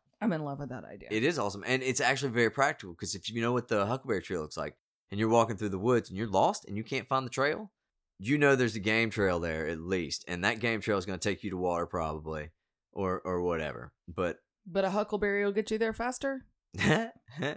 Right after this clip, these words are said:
Speaker 1: like it. All right, since I am exhausted
Speaker 2: Yeah.
Speaker 1: <laughs> and we have to still make dinner, um, hun, tell me about what it's like for you to live in the South and be a witch and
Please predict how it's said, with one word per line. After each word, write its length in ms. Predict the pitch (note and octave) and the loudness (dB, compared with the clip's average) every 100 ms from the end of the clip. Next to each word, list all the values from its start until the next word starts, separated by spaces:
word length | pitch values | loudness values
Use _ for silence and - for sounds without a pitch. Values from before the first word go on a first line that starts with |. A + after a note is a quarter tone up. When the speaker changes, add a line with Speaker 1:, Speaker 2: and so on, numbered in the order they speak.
| - _ | -10 _
Speaker 1:
like 280 | F3 D#3 D#3+ | -10 -10 -14
it. 120 | - _ _ _ _ _ | -18 _ _ _ _ _
All 160 | C4 D4 | 10 12
right, 300 | A#3 C4 B3 | 12 8 4
since 400 | B3 A#3 A3+ - | 0 2 0 -2
I 260 | A3 A#3+ | 0 2
am 260 | A#3+ G3 F#3+ - | 2 0 -4 -4
exhausted 800 | G3+ F#3 G3 G#3 - E3 G3+ B3+ - - C4 B3+ F#3+ A#3 - - | -4 0 2 4 2 0 0 -2 -12 -8 -4 -4 -4 -8 -6 -4
Speaker 2:
Yeah. 300 | E3+ D#3+ D#3 - - - | -4 -4 -8 -10 -6 0
Speaker 1:
<laughs> 100 | A#3+ - - B3+ - | 0 -2 -18 -14 -2
and 440 | A3 F#3+ F#3 F#3 | 2 2 0 -2
we 140 | F#3+ A3 | -2 -2
have 200 | G3 F#3+ | -2 -6
to 100 | G3 | -12
still 280 | - G3+ G3 | -6 -2 0
make 240 | F#3 F3 | 0 -2
dinner, 340 | G3+ G3 F#3+ - | 0 0 -2 -6
um, 520 | - G3+ G3 F#3+ F#3+ - | -4 -2 -2 -2 -6 -8
hun, 260 | - C4 C4+ | -4 -2 0
tell 220 | E4 F#4+ | 0 0
me 160 | G4 E4+ | -2 -2
about 500 | A#3+ G3+ G3+ G3+ - _ | 0 4 4 2 -4 _
what 300 | G3+ G3+ G3 | -2 0 0
it's 240 | F#3+ - | 0 0
like 300 | G3 F#3 - | 0 0 -4
for 100 | F#3 | -4
you 320 | F3 F3+ F3+ | -2 0 0
to 140 | E3+ E3+ | 0 -2
live 220 | D#3+ D#3+ | -2 -6
in 100 | D#3+ | -6
the 120 | D#3+ | -6
South 340 | E3 D#3+ D3+ D3+ | -4 -4 -4 -4
and 160 | D#3+ D#3 | -4 -4
be 140 | D#3 | -6
a 80 | D3+ | -6
witch 420 | D3 C#3+ - - _ _ _ _ _ | -6 -8 -10 -20 _ _ _ _ _
and 380 | D#3+ D#3 D#3+ D#3+ | -4 -4 -4 -6